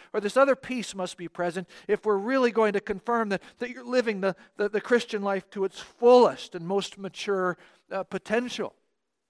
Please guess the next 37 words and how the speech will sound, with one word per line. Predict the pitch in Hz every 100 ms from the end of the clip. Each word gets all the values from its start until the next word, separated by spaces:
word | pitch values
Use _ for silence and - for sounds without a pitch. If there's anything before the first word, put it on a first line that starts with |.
| _ _
These | 240 208
kinds | - 175 156
of |
things | - 160 151
go | 180
on | 170 165
all | 160
the | 160
time. | 196 220 175 147
And |
so | - 196 - - -
Paul's | 247 254
letter | 175 226 190
isn't | 220 254
just | 180 -
timely | 185 190 185
for | 170 151
the | 147
Colossians, | - 180 233 226 180
but | 151 175
it's | 170
timely | - 226 233 160
for | - 135
us | 135 165 - _ _ _
as | 220
we | 233
recognize | 240 294 233 185 147 139
this | 156
kind | - 143 143
of |
thing | - 127
can | 123 147
happen, | 170 202 - 120 _ _ _ _ _
which | - 214
is | 226
something | 254 262 226
that, | 196 185